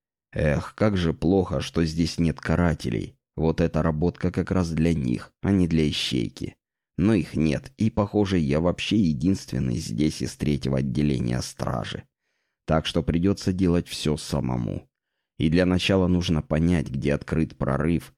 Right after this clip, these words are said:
Из моего окна его не видно. Быстро перебираю артефакты, определяя, что у меня есть. Ненужное складываю в сумку, остальное надеваю на себя. Знал бы, что так получится, набрал бы побольше боевых артефактов.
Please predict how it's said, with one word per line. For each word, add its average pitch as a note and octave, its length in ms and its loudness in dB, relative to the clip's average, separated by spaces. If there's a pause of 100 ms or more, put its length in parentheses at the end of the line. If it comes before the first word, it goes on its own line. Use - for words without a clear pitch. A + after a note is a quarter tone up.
(120)
Из E2 200 0
моего F2+ 420 2
окна E2 240 0
его E2+ 220 2
не F2+ 180 2
видно. C2 440 -2 (800)
Быстро C#2+ 460 -2
перебираю C#2 540 0
артефакты, D#2 640 -2
определяя, D2+ 580 0
что - 320 -2
у C2+ 80 0
меня B1+ 360 0
есть. G#1 560 -4 (420)
Ненужное F#2+ 540 4
складываю C#2+ 560 0
в - 40 -8
сумку, F#2+ 540 2
остальное E2 520 2
надеваю B1 580 0
на A1 160 -4
себя. G1+ 480 -6 (560)
Знал D2 480 2
бы, A#1 140 -2
что - 220 -6
так C2+ 260 -4
получится, C#2+ 640 0
набрал E2+ 480 0
бы E2+ 140 0
побольше E2 520 0
боевых C#2 400 0
артефактов. - 880 -6